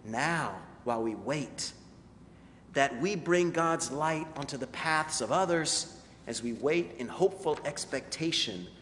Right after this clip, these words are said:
for the great wedding banquet. Keep awake. Keep your oil stocked up and build up reserves of faith. Shine your light, God's reflection of love showing through you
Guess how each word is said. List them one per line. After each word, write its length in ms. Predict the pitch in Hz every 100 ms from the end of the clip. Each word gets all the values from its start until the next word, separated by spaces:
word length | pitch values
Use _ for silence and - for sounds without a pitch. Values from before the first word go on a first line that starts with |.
| - -
for 120 | 104
the 100 | 113
great 440 | 113 123 139 - - 101
wedding 320 | 117 123 120
banquet. 720 | 110 107 117 - - - - - - -
Keep 220 | 214 214
awake. 580 | 214 247 226 - - - - - - - - - - - - - -
Keep 260 | - 190 170
your 260 | 151 139 165
oil 360 | 180 175 147
stocked 560 | - - 190 185 - -
up 300 | 175 135 - - - - - - -
and 280 | 104 95 87
build 380 | 156 170 170 165
up 280 | 151 160 -
reserves 560 | 151 131 131 131 135 -
of 140 | 123
faith. 500 | - - 104 85 - - -
Shine 720 | - - 185 185 190 190 190 143
your 200 | 147 143
light, 600 | 139 170 139 - - - - - - - - - - -
God's 280 | 127 120 123
reflection 640 | 120 - 165 165 - 147
of 160 | 131 117
love 520 | 131 156 151 135 - -
showing 520 | - - 175 175 160
through 420 | - - 180 185
you 560 | 170 180 175 175 175